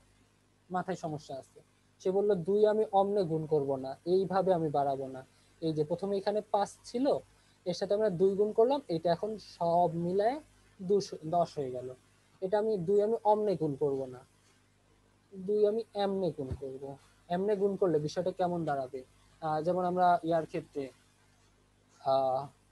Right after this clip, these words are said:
আয়তের ক্ষেত্রে এখানে ধরো পাঁচ, এখানে ধরো দুই, এই দুটাকেও কিন্তু আমরা ক্ষেত্রফল বের করার সময় গুণ করেই করতেছি, তাই না? ক্ষেত্রফল বের করার সময় এই দুটাকেও আমরা গুণ করতেছি।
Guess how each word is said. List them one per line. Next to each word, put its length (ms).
আয়তের 320
ক্ষেত্রে 400
এখানে 260
ধরো 240
পাঁচ, 380
এখানে 260
ধরো 180
দুই, 340
এই 100
দুটাকেও 380
কিন্তু 200
আমরা 160
ক্ষেত্রফল 480
বের 160
করার 180
সময় 260
গুণ 300
করেই 280
করতেছি, 440
তাই 160
না? 220
ক্ষেত্রফল 420
বের 180
করার 160
সময় 300
এই 120
দুটাকেও 380
আমরা 220
গুণ 280
করতেছি। 480